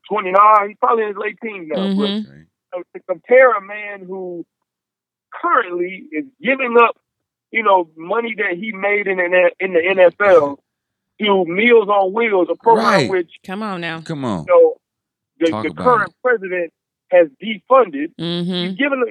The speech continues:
Speaker 1: given up his hard-earned money to Meals on Wheels. He's chartered a plane to get food and supplies taken to, to impoverished people in Africa. I mean,
Speaker 3: Talk
Speaker 1: a man
Speaker 3: about
Speaker 1: is
Speaker 3: it.
Speaker 1: doing stuff like that as far as his philanthropic work.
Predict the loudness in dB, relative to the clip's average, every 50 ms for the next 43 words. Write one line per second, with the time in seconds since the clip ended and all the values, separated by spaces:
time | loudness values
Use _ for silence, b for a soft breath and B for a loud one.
0 | -6 -6 -6 -2 0 2 2 2 2 0 -2 -4 -4 -8 -14 -6 0 2 4 4
1 | 4 4 0 -4 -6 -8 -8 -8 -8 -12 -18 -20 -16 -10 -8 -6 -6 -4 -4 -4
2 | -4 -4 -2 -4 -2 -2 -4 -6 -6 -8 _ _ _ _ _ _ _ -16 -14 -12
3 | -14 -14 _ _ 0 2 4 4 4 2 0 -4 -10 _ -4 0 0 0 0 -2
4 | -4 -10 _ -18 -18 -16 _ -4 -2 -2 -2 -2 _ _ _ _ _ _ _ _
5 | _ _ _ _ _ -4 -4 -2 -4 -4 -4 -6 -6 -6 -6 -8 -10 -6 _ 0
6 | 2 4 4 4 4 4 2 _ _ -8 -8 -8 -8 -12 -14 -14 -8 -6 -4 -2
7 | -2 -4 -6 -8 -4 -2 -2 -2 -2 _ 0 2 2 2 0 -4 -10 -10 _ -16
8 | -16 -16 _ -12 -8 -4 0 0 0 0 -2 _ _ _ _ _ -8 -4 -2 -2
9 | -2 2 4 6 6 6 6 4 -2 -10 -10 -10 -8 -6 -6 -6 -6 -6 _ -8
10 | -8 -8 _ -4 -2 -2 -2 -4 -2 0 2 2 2 0 -4 -8 -10 _ -2 2
11 | 2 2 2 0 -4 -16 -12 _ -6 -6 -6 -6 -4 0 0 0 0 0 -4 -12
12 | -10 -8 -8 -8 -8